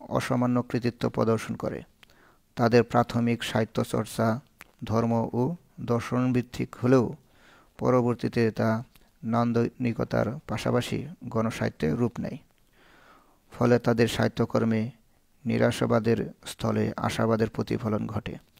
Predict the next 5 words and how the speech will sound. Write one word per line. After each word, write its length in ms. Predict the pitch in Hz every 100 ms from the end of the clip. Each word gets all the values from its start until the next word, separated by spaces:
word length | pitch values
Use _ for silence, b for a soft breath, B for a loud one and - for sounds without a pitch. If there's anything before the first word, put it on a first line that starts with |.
| b b
এ 140 | - 117
সময় 400 | - 113 113 113 - b b b b b b _ _ _
পিরামিড 420 | - 120 120 117 117 _ _ _ -
টেক্স-, 540 | 117 120 - - - - _ _ _ _ _ _
টেক্সাস, 380 | 117 - 131